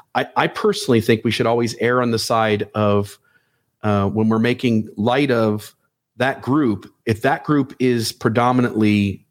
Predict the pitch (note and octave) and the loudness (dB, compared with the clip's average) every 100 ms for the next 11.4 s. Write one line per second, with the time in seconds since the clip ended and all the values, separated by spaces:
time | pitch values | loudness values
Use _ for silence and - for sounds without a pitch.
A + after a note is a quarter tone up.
0 | _ G#2+ G2 F#2+ - D3+ D3 - G#2 F2 | _ -2 0 -2 -2 -2 -2 0 2 2
1 | F#2 B2+ - _ - _ _ G#2 G#2 G2 | -2 -6 -14 _ -20 _ _ 0 2 2
2 | G2 - - - G#2 A#2 A2+ G#2 C#3+ C#3 | 0 -6 -20 -8 -4 0 0 0 2 2
3 | G#2 E2 E2 - - _ _ G#2+ A2+ A2 | 2 0 -4 -10 -20 _ _ 0 0 0
4 | A2 B2 C#3 C#3 C3 B2+ B2 G#2+ - B2 | 0 2 2 2 0 0 -2 -2 -2 -2
5 | A2+ A2+ G#2+ G#2+ G#2 G2+ G#2 C3 B2+ F#2 | 2 0 2 2 0 -2 -2 0 2 0
6 | F2 - _ _ _ G2+ G2+ G2 - A#2 | -2 -6 _ _ _ 0 0 2 0 2
7 | A2 A2 G#2+ G#2 - C3 B2 - E2+ - | 2 2 0 -2 0 0 0 -2 -4 0
8 | A#2 G#2+ C#3 C#3+ - C#3+ C#3+ C3+ C3 A#2 | 0 0 -2 -2 0 2 2 2 2 2
9 | A2 G2+ - C3+ A2+ - E3+ D3 G#2+ F#2 | 0 0 0 0 -2 0 2 2 2 0
10 | F2+ B2+ C3+ B2 C#3+ C3 - A2 G#2+ G2+ | 0 -2 0 -2 -2 -2 0 2 2 0
11 | A#2+ A2+ G#2 | -2 0 0